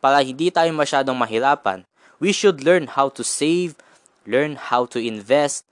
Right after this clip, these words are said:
and learn how to do the financial freedom. Thank you very much for listening this episode, and I hope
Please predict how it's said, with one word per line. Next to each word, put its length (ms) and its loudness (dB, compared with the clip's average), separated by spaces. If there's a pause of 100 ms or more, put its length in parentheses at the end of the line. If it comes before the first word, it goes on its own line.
(160)
and 240 -10
learn 240 -2
how 260 0
to 140 -8
do 240 -6
the 80 -4
financial 580 -6
freedom. 540 -4 (800)
Thank 180 -2
you 80 -4
very 220 2
much 240 -4
for 320 -8
listening 560 -4
this 180 -4
episode, 540 -6
and 160 -10
I 100 -6
hope 320 -2